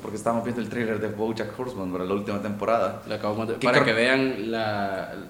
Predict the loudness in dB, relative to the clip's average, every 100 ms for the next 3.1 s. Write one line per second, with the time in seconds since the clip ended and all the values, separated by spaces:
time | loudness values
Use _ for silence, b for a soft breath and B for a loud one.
0 | -10 -8 -6 -4 -4 -2 -2 -4 -2 -2
1 | 0 -2 -4 -6 -4 0 0 0 -4 -4
2 | -6 -6 -6 -6 -6 0 2 4 2 0
3 | -8